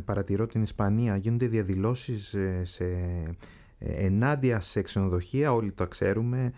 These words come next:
που είναι φιλικά, λέει, προς τους μεγάλους. Δηλαδή, απαγορεύονται τα παιδιά και οι σκύλοι ίσως. Αυτό, σαν νοοτροπία, σαν ιδεολογία, δεν μπορεί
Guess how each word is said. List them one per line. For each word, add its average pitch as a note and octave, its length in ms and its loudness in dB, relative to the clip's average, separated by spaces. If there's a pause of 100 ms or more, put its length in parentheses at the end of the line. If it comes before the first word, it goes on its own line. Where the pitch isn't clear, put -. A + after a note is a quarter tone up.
(360)
που - 160 0
είναι A2+ 160 4
φιλικά, A2 560 0
λέει, G#2+ 220 2
προς A2 260 -4
τους - 140 -16
μεγάλους. G2+ 640 0 (120)
Δηλαδή, F2 200 0
απαγορεύονται G#2 480 2
τα G2+ 120 -4
παιδιά G#2 500 -4
και - 100 -12
οι G#2+ 40 -4
σκύλοι G2 320 -2
ίσως. - 360 -10 (540)
Αυτό, G2 720 0 (160)
σαν C3 240 -2
νοοτροπία, B2+ 560 0
σαν B2 200 2
ιδεολογία, E2+ 880 0 (380)
δεν F3+ 160 -2
μπορεί D3 400 2